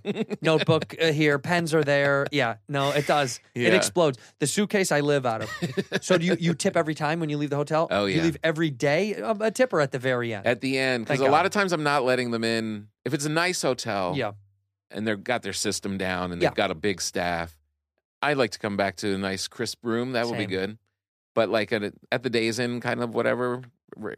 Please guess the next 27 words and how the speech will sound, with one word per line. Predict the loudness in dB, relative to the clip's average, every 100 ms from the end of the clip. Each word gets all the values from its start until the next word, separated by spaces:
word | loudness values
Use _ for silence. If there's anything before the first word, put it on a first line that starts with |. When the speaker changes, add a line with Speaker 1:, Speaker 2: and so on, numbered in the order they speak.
| -6
Speaker 1:
regular | -4 -2 0 0 -2
Marriott, | -6 -4 -2 0 0 -2 -6 _ _ _ _ -4
uh, | 0 0 0
I |
usually | -2 -2 -2 -4
don't | -6 -2 -2 0
have | -4 -6
them | -8
come | -8 -4
in. | -4 -4 -8 -14 -20 _
Speaker 2:
Me | -8
too. | -6 -8 -10 -12
Yeah, | -10 -10 -12 -12
usually | -8 -8
not. | -8 -12 -14 -6
Speaker 1:
And | -2 -2 -4
come, | -6 -8
you're | -8 -6 -4
only | -2
there | -2 -2
for | -2
a |
day | -2 -4
or | -4 -8 _ _
two, | -12 -10 -10
and, | -12 -16 _ _ _ _ -6
uh, | -2 -2 -2 -2 -4 -8